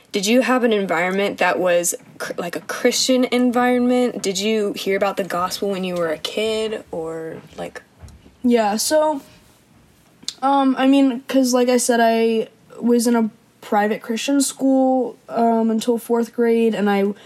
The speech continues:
Speaker 2: we went to church. I was always in Sunday school. So, I mean, I always heard about Jesus all the time. I knew the Bible stories. I knew John three sixteen. I knew,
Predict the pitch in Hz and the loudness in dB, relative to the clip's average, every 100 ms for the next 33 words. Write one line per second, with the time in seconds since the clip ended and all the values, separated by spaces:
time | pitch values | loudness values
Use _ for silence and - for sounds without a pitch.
0 | - - 254 233 226 220 - 220 220 208 | -12 0 2 4 2 0 2 2 2 0
1 | - 208 208 202 208 208 202 - 196 202 | -2 0 2 2 2 2 0 0 0 2
2 | 202 - - 214 208 208 208 - - - | 0 -2 -2 0 2 0 -4 -14 -20 -20
3 | - - 269 262 269 269 254 247 247 226 | -16 -2 2 4 6 4 2 2 4 4
4 | 220 226 233 226 - - - _ _ _ | 4 4 2 0 -4 -8 -14 _ _ _
5 | _ _ _ _ - 233 220 220 220 214 | _ _ _ _ -4 0 2 4 2 2
6 | 220 - - - 214 214 196 202 202 196 | -2 -6 -20 -8 0 2 2 0 -2 -2
7 | 208 208 - 220 226 226 233 220 226 226 | -2 -2 -2 0 0 0 0 2 2 0
8 | - 208 208 208 202 190 196 202 - 208 | 0 2 2 2 0 0 0 -2 -2 -2
9 | 202 202 202 202 202 196 196 196 196 190 | 2 2 2 0 0 0 0 0 -2 -4
10 | 196 196 190 202 - - 196 196 196 - | -4 -4 -4 -6 -6 -2 0 0 -2 -8
11 | - - 214 226 226 226 226 226 | -20 -4 2 4 4 4 4 2